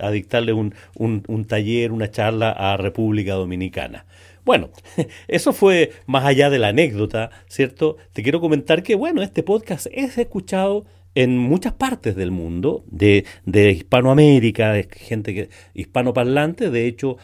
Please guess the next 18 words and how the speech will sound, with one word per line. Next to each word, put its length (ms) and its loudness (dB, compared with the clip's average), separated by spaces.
nos 360 -2
escuchan 460 -2
en, 180 -4
en, 300 -8
en 300 -10
Chile, 440 0
un 140 0
treinta 300 -4
y 80 -8
cinco 260 -4
por 140 -6
ciento, 480 -4
en 100 -4
Perú, 460 -2
en 80 -4
Argentina, 720 -6
en 180 -6
México, 640 -8